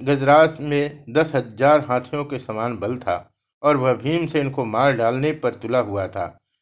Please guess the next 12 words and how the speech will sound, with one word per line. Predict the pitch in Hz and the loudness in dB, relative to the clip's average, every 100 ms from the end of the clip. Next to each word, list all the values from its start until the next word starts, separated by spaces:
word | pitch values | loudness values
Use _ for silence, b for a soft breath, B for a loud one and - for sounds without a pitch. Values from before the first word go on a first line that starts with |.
| _ | _
इसलिए | 147 151 165 | -6 0 0
बड़ी | 120 139 165 | 2 2 2
तेजी | 160 147 139 151 | 2 0 0 -2
से | 139 110 | -2 -6
कुम्हार | 104 127 113 139 151 | -6 -8 0 2 2
के | 196 113 | 0 -8
चाक | - 135 139 - | 0 2 2 -2
के | 127 | -12
समान | 117 117 127 131 131 - | -8 -4 -2 -2 -4 -8
चक्कर | 127 127 139 | -10 -6 -4
लगाने | 107 107 131 127 | -4 0 0 0
लगा। | 98 95 92 | -4 -4 -6